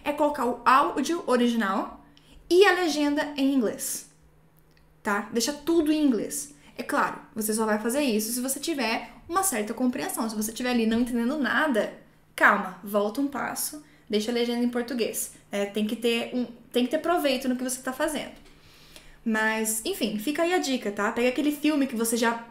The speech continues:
assistiu mil vezes, você já sabe o conteúdo do filme, você já decorou as falas do filme, sabe essas coisas?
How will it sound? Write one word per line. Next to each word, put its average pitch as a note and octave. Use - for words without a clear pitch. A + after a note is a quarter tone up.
assistiu A#3
mil A#3
vezes, G#3+
você A3
já A#3
sabe A#3
o A3+
conteúdo G#3+
do G3+
filme, G#3
você B3
já B3
decorou C4+
as D4
falas B3
do A3+
filme, A#3
sabe F4
essas D4
coisas? A#3